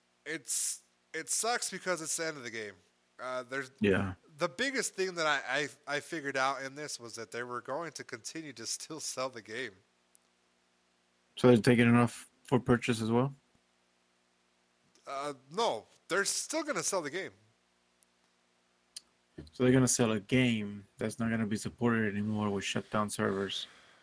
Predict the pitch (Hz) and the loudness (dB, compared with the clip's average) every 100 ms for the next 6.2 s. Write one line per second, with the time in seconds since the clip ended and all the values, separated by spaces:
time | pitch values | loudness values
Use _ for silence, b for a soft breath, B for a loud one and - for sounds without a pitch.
0 | b - 120 104 101 98 113 - - - | b 2 4 6 4 4 0 -6 -6 -8
1 | - 127 120 117 107 117 135 127 110 127 | -10 -6 -4 -4 -6 -4 -2 -2 -2 0
2 | 127 131 131 123 123 127 120 117 110 107 | 2 0 -4 -8 -8 -6 -6 -6 -10 -8
3 | 107 107 101 98 95 _ 107 107 120 110 | -4 -4 -4 -8 -14 _ _ -10 -8 -8
4 | 120 131 123 127 127 120 131 123 113 104 | -8 -8 -6 -8 -8 -4 -2 -2 -6 -12
5 | 104 120 123 117 104 113 - 117 113 113 | -8 -4 -4 -4 -2 -4 -4 -4 -2 -2
6 | 117 | -6